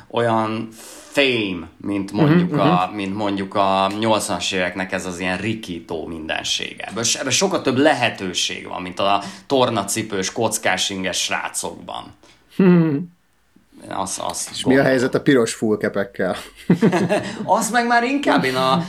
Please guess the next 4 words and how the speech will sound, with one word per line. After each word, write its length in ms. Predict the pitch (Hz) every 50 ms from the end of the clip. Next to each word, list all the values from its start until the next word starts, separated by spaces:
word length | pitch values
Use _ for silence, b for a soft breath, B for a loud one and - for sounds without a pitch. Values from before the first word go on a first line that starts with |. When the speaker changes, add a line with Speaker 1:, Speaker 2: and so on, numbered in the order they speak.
| B B
Speaker 1:
az 240 | - 131 127 117 - -
évezred 840 | 196 208 226 214 165 131 120 113 110 110 110 110 110 104 98 92 - - _ -
fordulóhoz 1040 | - - - 127 117 104 98 104 107 104 107 107 101 92 101 98 98 101 98 - -
csatolnám, 880 | - - 101 101 - 104 95 95 92 98 98 104 117 131 151 B B